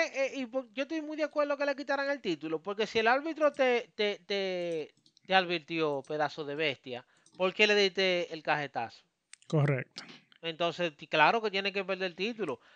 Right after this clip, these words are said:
Speaker 1: Ahora, si se ve que no fue tanto así, que sin el árbitro inclusive que, que, que no, o sea, sin el árbitro avisarle, y él le dio como, ah,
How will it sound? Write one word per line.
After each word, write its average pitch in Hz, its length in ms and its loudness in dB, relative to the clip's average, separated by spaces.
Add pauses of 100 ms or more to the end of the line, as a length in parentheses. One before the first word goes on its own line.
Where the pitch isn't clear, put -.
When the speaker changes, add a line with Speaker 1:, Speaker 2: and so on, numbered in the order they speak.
(140)
Speaker 1:
Ahora, 170 680 8
si 220 420 -4
se 214 280 4
ve 254 240 4
que 294 160 -2
no 262 180 -4
fue 247 680 0
tanto 226 420 0
así, 208 460 -8
que 180 160 -4
sin 185 240 -14
el 170 160 -2
árbitro 208 340 0
inclusive 196 480 -8
que, 151 460 -6
que, 127 520 -10 (720)
que 165 220 0
no, 165 920 2
o 135 40 -18
sea, 185 180 0
sin 165 260 -4
el 156 100 0
árbitro 190 300 2
avisarle, 175 500 6
y 156 100 2
él 170 100 6
le 196 140 6
dio 196 360 2
como, 147 440 -10
ah, 123 120 -16